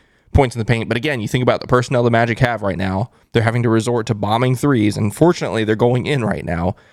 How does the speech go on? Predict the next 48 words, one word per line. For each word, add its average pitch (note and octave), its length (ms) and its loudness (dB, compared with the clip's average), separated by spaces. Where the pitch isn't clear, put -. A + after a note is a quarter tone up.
So D3+ 160 -2
the, B2+ 120 0
the B2+ 140 -2
points C#3 240 0
in B2 80 -8
the A#2+ 60 0
paint G2+ 140 -2
number, G#2+ 220 0
that's G#2 240 0
not A2+ 300 -4
a - 40 -2
s-, - 280 -8
a A2+ 60 0
big A2+ 220 -2
surprise G2+ 400 0
with G#2 160 -2
the A2 100 -2
current - 420 0
team. G2+ 280 -2
Obviously, G#2+ 320 0
when A2 80 -2
they're G2 120 0
healthy, G#2+ 300 -2
that F#2+ 180 0
would - 60 -6
be F#2+ 100 -2
really F2+ 200 2
low F2 180 2
for - 140 -6
the A#1+ 60 -2
Magic. C#2+ 420 -6
Magic B2 260 -4
did B2+ 160 -4
get C#3 120 0
out B2+ 180 0
and G2+ 100 -6
running D#3+ 420 0
several C#3+ 340 -4
occasions D3 420 -2
tonight, D3 180 -2
which - 180 -6
is A2 200 -10
always A#2 260 2
good. A#2+ 320 0
There's A#2+ 240 4
that G#2 160 -2
biggest B2 280 -6
lead, A2+ 380 0